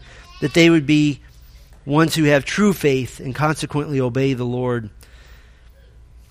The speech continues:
'Cause a life submitted to the Word of God, this is a life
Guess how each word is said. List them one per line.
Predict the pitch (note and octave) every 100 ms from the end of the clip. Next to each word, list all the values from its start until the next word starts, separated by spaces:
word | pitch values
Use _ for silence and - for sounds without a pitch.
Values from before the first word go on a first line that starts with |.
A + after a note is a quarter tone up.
| - -
'Cause | B2+
a |
life | B2 C#3+ D#3+ D#3 -
submitted | - D#3+ C3+ D#3 D3+
to | C#3+
the | C3
Word | D3 C#3
of | A2+
God, | C#3 D3 C3+
this | C3+ -
is | B2
a |
life | B2 B2+ C3+ -